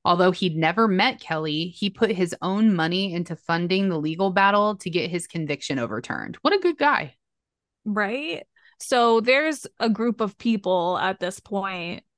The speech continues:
Speaker 2: that are standing by Greg Kelly and are working towards helping him.
Speaker 1: Helping him. Mm-hmm.
Speaker 2: Attorney Keith Hampton filed a motion for a new trial on behalf of Kelly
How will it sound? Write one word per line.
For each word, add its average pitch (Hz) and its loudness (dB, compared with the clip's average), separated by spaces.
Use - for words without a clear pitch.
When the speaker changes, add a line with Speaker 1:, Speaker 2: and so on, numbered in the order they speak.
Speaker 2:
that 180 0
are 196 -2
standing 214 0
by 185 -2
Greg 180 -8
Kelly 170 -6
and 196 -4
are 190 -4
working 180 -8
towards 170 -6
helping 156 -4
him. - -8
Speaker 1:
Helping 160 -4
him. 139 -6
Mm-hmm. 170 -4
Speaker 2:
Attorney 269 0
Keith 254 -4
Hampton 220 0
filed 247 2
a 240 2
motion 233 -2
for 226 -4
a 202 -2
new 208 -2
trial 202 0
on 214 0
behalf 196 -2
of - -8
Kelly 208 -2